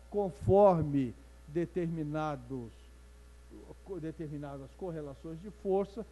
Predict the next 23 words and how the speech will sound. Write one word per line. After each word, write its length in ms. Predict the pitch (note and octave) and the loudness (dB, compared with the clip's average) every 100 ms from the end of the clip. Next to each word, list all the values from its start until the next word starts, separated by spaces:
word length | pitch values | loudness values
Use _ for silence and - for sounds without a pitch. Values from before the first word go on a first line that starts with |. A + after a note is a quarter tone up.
| - | -8
como 240 | - G3 F3+ | -2 0 0
aconteceu 600 | - D#3+ C#3 C3+ - E3+ | 0 0 -2 -6 -2 -2
em 40 | |
mil 80 | D3+ | -2
novecentos 320 | C3 B2 C3+ | -6 -8 -12
e 20 | C3+ | -12
oitenta 320 | C3 F3+ A3+ | -12 -8 -2
e 20 | |
oito, 300 | F#3 G3+ G3+ - - - | 0 0 -2 -10 -20 -18
passaram 560 | - G#3 F3+ F3+ E3+ F3+ | -12 -12 -10 -10 -8 -10
a 40 | F3 | -12
somar-se 540 | - E3+ C3+ C#3 C3+ C3 | -12 -12 -10 -12 -12 -16
com 160 | - C3+ | -14 -14
os 80 | - | -10
católicos 720 | G3 - E3 D3+ D#3 D#3 D#3+ - - - | -10 -8 -4 -4 -4 -10 -18 -18 -20 -16
no 120 | E3+ | -14
sentido 440 | E3 E3+ D3 E3+ E3 D3 | -12 -12 -12 -10 -10 -10
de 80 | C#3+ | -12
inserir 540 | F3 - D#3+ B2+ C#3+ D3 - - - | -10 -6 -6 -4 -6 -8 -16 -16 -6
esta 320 | D3+ C#3+ D#3 | -4 -4 -6
temática. 680 | - D#3+ B2+ F#2 - - - - - - - - - - - | -4 -4 -6 -10 -16 -20 -20 -20 -20 -20 -20 -20 -20 -20 -6
Vejam 260 | G#3+ A#3 G3+ | -2 0 -2
só, 240 | - G2 | -4 -12